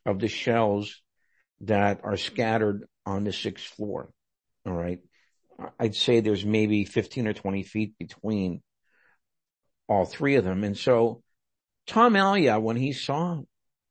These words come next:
those pictures, said, "No,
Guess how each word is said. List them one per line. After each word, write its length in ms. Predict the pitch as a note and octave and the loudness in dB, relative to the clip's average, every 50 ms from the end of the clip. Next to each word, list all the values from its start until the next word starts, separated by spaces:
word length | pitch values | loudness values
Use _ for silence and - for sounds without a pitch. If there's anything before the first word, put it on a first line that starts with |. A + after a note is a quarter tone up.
| _ - | _ -8
those 480 | A2+ A#2 A2+ A2 A#2 G#2+ - - - _ _ _ _ _ _ _ - | -2 0 0 0 0 -2 -6 -12 -16 _ _ _ _ _ _ _ -10
pictures, 460 | - C#3 D3+ - - C3+ A#2 G#2+ - - | -10 -10 -8 -10 -12 -10 -10 -10 -12 -12
said, 220 | - G2 F#2+ F#2+ - _ _ _ _ _ _ _ _ _ _ _ _ _ _ _ _ _ _ _ _ _ _ - | -12 -12 -12 -12 -16 _ _ _ _ _ _ _ _ _ _ _ _ _ _ _ _ _ _ _ _ _ _ -6
"No, 380 | B2 C3+ D3 D3 C3 G#2 G2 | -4 -4 -2 -2 -4 -8 -10